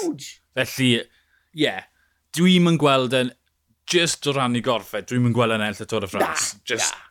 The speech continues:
Speaker 1: na.
Speaker 2: <laughs> just stop o'r meddwl, tyd, y, y breuddwydio yna.
Speaker 1: <laughs>
Speaker 2: Mae e'n mynd i fod, tyd, mae e, dyw'r corff ddim 'da fe. Tyd,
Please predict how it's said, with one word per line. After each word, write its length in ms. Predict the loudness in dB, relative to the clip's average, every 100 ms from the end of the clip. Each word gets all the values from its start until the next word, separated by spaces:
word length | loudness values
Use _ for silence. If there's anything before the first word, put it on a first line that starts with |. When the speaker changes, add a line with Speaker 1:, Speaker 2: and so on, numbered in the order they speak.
| -12 -6
Speaker 1:
na. 220 | -2 -2
Speaker 2:
<laughs> 360 | -4 _ _ -8
just 220 | -4 -2
stop 300 | 0 -2 0
o'r 120 | 0 2
meddwl, 460 | 0 0 0 0 -4 -10 -10
tyd, 180 | -10 -8
y, 160 | -6 -4
y 160 | -4 -2
breuddwydio 680 | 0 2 4 2 2 0 2
yna. 200 | 0 -2 -6 -14
Speaker 1:
<laughs> 240 | -18 -4
Speaker 2:
Mae 180 | 0 0
e'n 100 | 2
mynd 180 | 2 0
i 60 | -2
fod, 160 | -6 -8 -6
tyd, 200 | -8 -8 _ 0
mae 200 | 0 0
e, 40 | -6 _ _ _ _ _ _ _ -20 -2
dyw'r 160 | -2 0
corff 280 | -2 -2 -4
ddim 160 | -4
'da 120 | -4 -6
fe. 100 | -10 -14 _ _ _ _ _ _
Tyd, 200 | -8